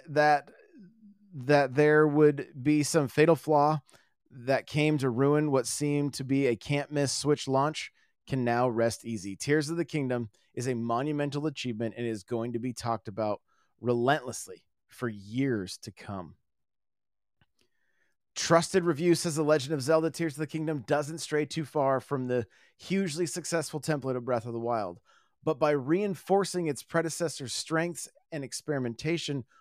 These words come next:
with the new building mechanics, while also telling an engaging story and open up, op-, opening up new locations to explore. This is a perfect sequel to the greatest game, uh, to ever grace the Nintendo Switch."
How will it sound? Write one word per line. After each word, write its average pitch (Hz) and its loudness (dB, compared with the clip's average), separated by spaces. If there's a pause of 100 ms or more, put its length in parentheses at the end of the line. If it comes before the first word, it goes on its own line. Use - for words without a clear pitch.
(160)
with 135 -4
the 139 -2
new 139 -2
building 127 -2
mechanics, 120 -8 (340)
while 139 4
also 156 0
telling 160 -2
an 139 -4
engaging 139 -4
story 135 -4
and 117 -8
open 139 -4
up, 127 -6 (280)
op-, 143 -2 (240)
opening 156 -2
up 127 -4
new 127 -2
locations 131 -4
to 117 -4
explore. 101 -8 (300)
This 147 -6
is 139 -6
a 135 -2
perfect 165 -6
sequel 120 -6
to - -16
the 110 -8
greatest 113 -6
game, 113 -6 (560)
uh, 101 -8
to - -10
ever 123 -6
grace 110 -6 (120)
the 113 -8
Nintendo 101 -6
Switch." - -8